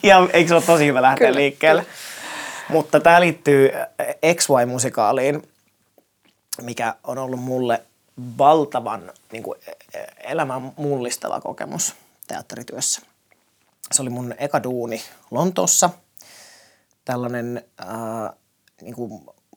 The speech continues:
Speaker 1: uuden musiikkiteatterin festareilla, niinku, ihan uusi kehitteillä oleva musikaali, mistä tehtiin Reading.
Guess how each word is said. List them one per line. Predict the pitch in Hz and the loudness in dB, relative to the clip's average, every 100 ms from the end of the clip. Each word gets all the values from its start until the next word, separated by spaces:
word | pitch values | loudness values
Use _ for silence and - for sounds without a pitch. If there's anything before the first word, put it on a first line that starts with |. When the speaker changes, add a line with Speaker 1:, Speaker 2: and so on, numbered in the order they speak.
| _ _ - | _ _ -6
Speaker 1:
uuden | 131 120 117 | -4 -4 -4
musiikkiteatterin | 113 117 117 123 - 131 123 | -6 -6 -8 -6 -6 -10 -8
festareilla, | 123 - - 139 123 120 | -4 -4 -6 -6 -4 -6
niinku, | 123 - - | -8 -12 -10
ihan | 120 117 - - | -10 -10 -10 -8
uusi | 101 - | -8 -8
kehitteillä | 120 120 120 92 | -12 -10 -8 -6
oleva | 110 113 | -8 -8
musikaali, | 135 - - 131 | -8 -8 -6 -10
mistä | 71 - 120 | -10 -14 -14
tehtiin | - - 98 | -16 -12 -8
Reading. | 160 165 143 127 | -6 -4 -4 -6